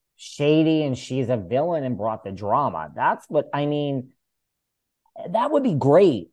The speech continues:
If I can see Bond girl Denise be the shady assassin bitch drama that we never expected, and wow, Denise has shown up to play, I think nothing would make me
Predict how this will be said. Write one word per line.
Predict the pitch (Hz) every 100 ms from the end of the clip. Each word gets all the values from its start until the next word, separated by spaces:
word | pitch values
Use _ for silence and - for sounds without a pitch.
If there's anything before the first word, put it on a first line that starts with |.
| _
If | 117
I | 165
can | 220 262 -
see | 208 160
Bond | 110 143 147 170 175 151
girl | 151 147 151 131
Denise | 127 117 120 127 165 185 - - 95
be | 139 139 139 139
the | 123 117
shady | - - 147 156 180 180
assassin | 123 - - 120 131 - 139 113 95 -
bitch | 143 160 - - _ _ _ _
drama | 113 127 139 156 165
that | 127 113
we | 123
never | 123 131 139 139 151 123
expected, | - - - 123 - 170 135
and | 113 98 92
wow, | 135 139 90 85 -
Denise | 110 110 131 143
has | 120
shown | - 139 127 123
up | 107
to | -
play, | - - 107 135 180 202 - _ _ _
I | 143
think | 160 262 175
nothing | 147 151 160
would | 131 117
make | 117 -
me | 107 113 123 127